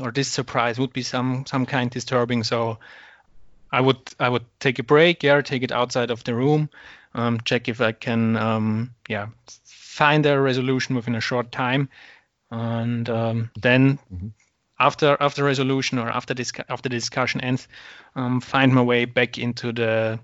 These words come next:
Speaker 1: facilitation mode, so that it really, that's not some, that the, that the problem or the question or whatever it was, it's, it's don't affect, affect me, um, for my, for my next facilitation.
Speaker 2: I think that's a very good idea. I had a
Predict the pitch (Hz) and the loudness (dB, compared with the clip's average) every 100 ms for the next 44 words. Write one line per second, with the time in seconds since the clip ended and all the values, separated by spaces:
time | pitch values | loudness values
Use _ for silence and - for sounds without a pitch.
0 | _ - 120 117 127 120 113 131 - 123 | _ -6 -2 -2 -2 -4 0 0 2 2
1 | 113 107 107 117 107 110 110 117 120 120 | -2 -4 -8 -8 -6 -6 -6 0 2 2
2 | 117 113 - - - - - _ - - | 2 0 -4 -18 -20 -20 -20 _ -6 -2
3 | 127 - 147 - 151 135 131 - 143 - | 2 6 4 4 4 4 2 0 -4 -2
4 | 127 117 117 - 117 113 - 170 160 151 | -2 -2 -6 -4 -4 -4 2 4 4 4
5 | 143 135 117 117 113 - 156 - 135 117 | 4 4 2 -2 -6 -2 0 0 -2 -4
6 | 117 113 117 113 113 113 123 - - 156 | -6 -6 -6 -6 -6 -6 -8 -8 -10 -12
7 | - - _ _ _ - 139 127 - 139 | -14 -16 _ _ _ 0 2 2 -2 -4
8 | - 135 - 139 151 - - 135 127 123 | -2 -2 -2 0 2 0 2 2 2 0
9 | 123 120 120 120 120 123 - _ _ - | -4 -4 -4 -4 -6 -10 -14 _ _ -4
10 | 120 117 110 110 117 113 117 113 - 120 | -2 0 -2 -4 -6 -4 -4 -6 -8 -10
11 | 120 117 123 117 - 131 - _ _ _ | -8 -8 -6 -4 -4 -6 -12 _ _ _
12 | _ _ _ - - 113 113 113 110 - | _ _ _ -10 0 4 4 4 2 4
13 | 110 110 113 120 117 117 123 123 120 - | 6 6 6 2 2 2 4 2 2 -16
14 | - 107 113 127 123 123 123 123 120 | -2 2 4 6 6 6 6 6 4